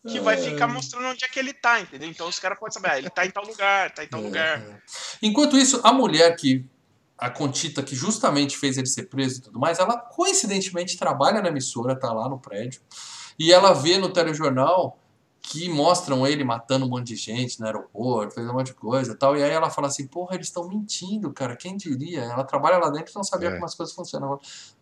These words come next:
Speaker 2: "Porra,
Speaker 3: Ela
Speaker 2: são
Speaker 3: se ligou.
Speaker 2: mentirosos, cara, quem poderia imaginar, né?"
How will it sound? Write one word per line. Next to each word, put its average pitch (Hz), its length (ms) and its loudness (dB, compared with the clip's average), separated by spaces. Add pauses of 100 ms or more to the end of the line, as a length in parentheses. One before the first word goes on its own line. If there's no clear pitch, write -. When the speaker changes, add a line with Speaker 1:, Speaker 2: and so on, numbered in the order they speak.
Speaker 2:
"Porra, 185 280 -4
Speaker 3:
Ela 110 140 4
Speaker 2:
são - 80 -4
Speaker 3:
se - 100 0
ligou. 113 320 4
Speaker 2:
mentirosos, 139 840 0
cara, 120 480 -4
quem 214 240 -10
poderia 170 320 -8
imaginar, 143 640 -8
né?" 135 120 -8